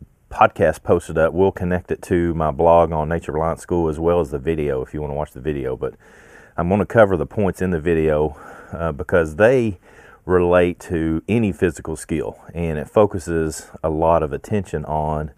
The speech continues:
high-level athletes, maybe even musicians and stuff of that nature as skill level.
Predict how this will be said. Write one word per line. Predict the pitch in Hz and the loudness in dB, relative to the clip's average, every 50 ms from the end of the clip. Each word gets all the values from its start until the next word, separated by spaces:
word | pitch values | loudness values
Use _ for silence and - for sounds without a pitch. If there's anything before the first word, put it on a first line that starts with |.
| _ _ _ | _ _ _
high-level | - - 101 95 95 98 92 85 80 78 | -4 2 4 4 6 4 4 2 2 2
athletes, | - 80 85 82 - 73 76 76 73 71 - - - - - - | 2 2 2 2 0 -6 -6 -6 -6 -8 -12 -14 -16 -18 -18 -12
maybe | - 80 85 87 87 85 | -8 -4 -2 -2 0 -2
even | 87 87 85 78 80 76 73 | -2 -4 -4 -4 -6 -6 -6
musicians | 71 67 67 76 82 80 - - 78 76 67 | -8 -6 -2 -2 -2 -2 -2 -4 -8 -8 -8
and | 69 67 | -10 -8
stuff | - - 80 76 | -4 -4 -4 -2
of | 78 | -2
that | 76 - 65 | -4 -4 -4
nature | 76 76 - - 73 73 | -6 -8 -6 -6 -4 -2
as | 71 67 67 - | -2 -2 -4 -6
skill | - - - 90 80 73 | -10 -6 -4 -4 -2 -2
level. | 73 71 - 60 57 - | -2 -4 -4 -6 -12 -16